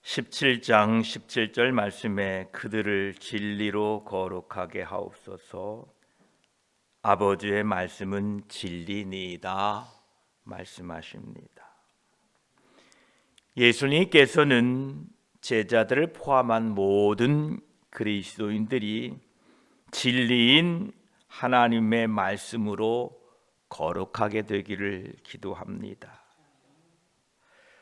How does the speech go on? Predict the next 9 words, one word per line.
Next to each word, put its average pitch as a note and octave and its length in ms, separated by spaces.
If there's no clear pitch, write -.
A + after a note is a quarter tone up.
우리 C3+ 220
그리스도인들이 B2 1040
이 A2+ 40
세상에 G#2+ 680
살면서 G#2 1120
이 A2+ 280
거룩하게 F#2 960
되는 G#2+ 460
것, G2 200